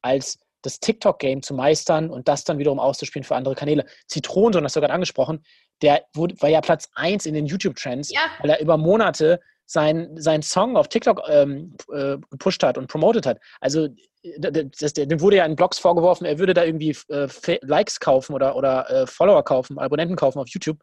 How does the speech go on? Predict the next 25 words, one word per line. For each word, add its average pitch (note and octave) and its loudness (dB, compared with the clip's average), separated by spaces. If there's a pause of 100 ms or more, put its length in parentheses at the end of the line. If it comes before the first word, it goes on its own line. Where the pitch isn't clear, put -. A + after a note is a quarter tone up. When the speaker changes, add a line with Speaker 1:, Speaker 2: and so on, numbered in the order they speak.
(360)
Speaker 1:
Nee, E3+ -2 (140)
das C3 -8
ist D#3+ -4
einfach D#3 -6
TikTok. - -4 (180)
Da - 0
ist - 0
jemand G#3 2
aus - 0
dem D#3+ -2
Nichts - 0 (240)
auf - -4
Platz E3+ 2
<laughs> - -
eins A3 -2
auf D#3 -8
YouTube G3 0 (240)
durch F#3 2
TikTok. D3 -2 (300)
Also, D3+ 0 (140)
mehr E3 2
Beweise D#3+ 4
gibt's - -4
ja A#2+ -2
nicht. G2+ -14